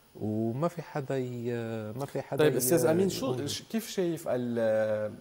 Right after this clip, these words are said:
Speaker 2: الأسابيع المقبلة؟ اليوم كل لبناني بيقول لك: "كل يوم بيومه". أنا رح أسألك
Speaker 1: مم.
Speaker 2: عن الأسابيع المقبلة، كيف شايفها؟ وين هو الشارع؟ ليش انطفأت، آه، إذا فينا نقول، آه، هذه الثورة من الشارع؟ ما عدنا نشوف الناس عم تنزل على الطرقات،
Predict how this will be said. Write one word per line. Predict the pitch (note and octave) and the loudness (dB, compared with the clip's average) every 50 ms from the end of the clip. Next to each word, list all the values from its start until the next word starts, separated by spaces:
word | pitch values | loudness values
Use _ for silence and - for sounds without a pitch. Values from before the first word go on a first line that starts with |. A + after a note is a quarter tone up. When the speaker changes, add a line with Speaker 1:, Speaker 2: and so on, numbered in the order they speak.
| - - - - - | -18 -20 -12 -4 -2
Speaker 2:
الأسابيع | B2+ C3+ B2 A#2+ - C#3+ C3 B2 D3 D3+ C3+ A#2+ | 0 0 0 -2 -2 -2 -2 -2 -2 -2 -2 -2
المقبلة؟ | A#2 A#2 B2 B2+ - - C3 B2 | -2 -2 -4 -4 -6 -2 -2 0
اليوم | A2+ A2+ C3+ D3+ D3+ | 0 0 -2 -4 -4
كل | D3 D3+ E3+ D#3+ D3 | -6 -4 -4 -2 -2
لبناني | C3+ C3 C#3 D3 D3+ D3+ | -2 -4 -4 -4 -4 -4
بيقول | B2+ A#2+ B2+ A#2+ D3+ D3+ | -2 -2 -2 -2 0 0
لك: | D3 C#3+ D#3 D#3+ - - - - - | 2 2 0 0 -4 -10 -20 -14 -6
"كل | - D3+ C#3+ | -4 -4 -2
يوم | C#3 C#3+ D3 D3+ D3 C#3 B2 | -2 -2 -2 -2 -2 -2 -4
بيومه". | A#2 A2+ A#2 A2+ G#2+ G#2+ G2+ A2 G#2+ | -2 -2 -2 -2 -2 -4 -6 -8 -6
أنا | C3+ D3+ | -4 -4
رح | D3 D3 D#3+ | -4 -4 -4
أسألك | E3+ - F#3+ F3+ F3 F#3+ | 0 2 4 4 4 4
Speaker 1:
مم. | F3+ | 2
Speaker 2:
عن | D3+ D#3 E3 F#3 F3+ - - - - - - - | -2 -2 -2 -4 -6 -8 -16 -20 -20 -6 2 4
الأسابيع | - - - D#3 E3 - - F3+ E3+ E3+ G#3 F#3 C3+ A#2+ | 6 6 6 4 2 2 2 2 2 4 2 2 2 0
المقبلة، | A2+ A2 G#2+ G2+ - A#2 G#2+ G#2 G#2 A2 | -2 -2 -4 -6 -6 -6 -6 -4 -4 -6
كيف | - - F3+ E3 - | -4 -2 -2 -2 -2
شايفها؟ | - - A#2+ A2 A2 G#2 - - G#2+ G2+ - - - - | -4 -4 -4 -4 -4 -4 -2 -4 -4 -4 -4 -14 -12 -4
وين | - C3+ D3+ E3+ E3+ E3+ | 0 2 4 4 4 4
هو | E3 D3+ | 2 0
الشارع؟ | C#3 B2 - - - B2 A2+ A2+ | 0 -2 -2 -2 0 0 2 2
ليش | A#2 B2 E3 E3+ - E3+ | 2 2 2 0 0 -4
انطفأت، | C#3+ C3 - D3+ C#3+ - D#3 - - B2 - - - - | -6 -4 -4 -4 -2 -2 -2 0 0 -2 -4 -6 -4 -2
آه، | A#2+ A2+ A2+ A2+ G#2+ - - - - - - - - | 0 0 0 0 -2 -6 -10 -20 -20 -20 -20 -14 -8
إذا | A#2 A#2 B2+ | -2 -2 -2
فينا | B2 - C#3 C3+ C3 | -2 -2 -2 -2 -2
نقول، | B2+ - - C#3 C#3+ C#3+ C3+ C3 B2+ B2+ | -2 -2 -2 -2 -2 0 -2 0 2 4
آه، | B2 A#2+ A#2 | 4 4 4
هذه | A2+ A#2 C3+ C#3 C3 C3 C3 A#2+ B2+ B2+ B2+ B2+ B2+ - | 2 2 0 0 0 0 -4 -4 -4 -2 -2 -2 -2 -2
الثورة | A2 G#2 - - - D3 D#3 D#3+ C#3+ A2 | -4 -6 -4 -2 -2 0 0 0 0 0
من | G#2 G#2+ G#2+ | -2 -2 -6
الشارع؟ | G#2+ G#2 - - B2+ A#2 A2 A2 | -6 -8 -6 -6 -4 -2 -2 0
ما | A2+ B2+ | 0 2
عدنا | C3+ C3+ C3 B2 B2 | 0 0 0 0 -4
نشوف | A#2+ A#2 - - C3+ C#3 C3+ - - | -6 -6 -6 -6 -6 -6 -6 -6 -6
الناس | G#2+ A2 A2 A#2 A2+ - | -6 -6 -6 -6 -6 -8
عم | G#2+ G#2+ | -10 -10
تنزل | G#2 B2 C3 B2 C3 | -6 -6 -4 0 0
على | A#2+ A2 G2+ | 0 0 0
الطرقات، | G#2+ - - A#2 - F#2+ C3+ C#3+ C#3 | -4 -6 -6 -4 -2 0 2 2 0